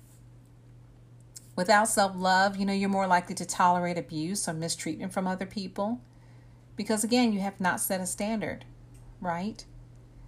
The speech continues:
You know, without self-love, you, you tend to neglect your own needs, you know, your feelings because you don't value yourself. You don't think what you, what you have to say matter. And that's not good either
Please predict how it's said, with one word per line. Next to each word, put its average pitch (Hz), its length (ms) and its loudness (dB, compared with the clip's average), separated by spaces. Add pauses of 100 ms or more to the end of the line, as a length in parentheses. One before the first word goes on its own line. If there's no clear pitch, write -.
(140)
You 196 100 -2
know, 190 180 2
without 185 320 2
self-love, 190 680 0
you, 190 340 -4 (220)
you 185 120 -4
tend 190 220 0
to 170 60 -4
neglect 170 480 -2
your - 160 -4
own 170 240 -4
needs, 175 640 -2 (580)
you 196 100 -4
know, 190 140 0
your 170 180 -2
feelings 185 600 -2
because 180 300 -6
you 185 80 -4
don't 170 260 -2
value 175 340 -4
yourself. 214 540 -4 (100)
You 170 100 -8
don't 175 260 -8
think 175 220 -6
what - 180 -10
you, 185 140 -6 (200)
what 170 220 -10
you 175 80 -6
have 160 180 -6
to 170 80 -10
say 165 320 -4
matter. 165 520 -4 (1600)
And 190 140 -2
that's 247 260 -2
not 269 200 0
good 170 220 -6
either 233 520 -4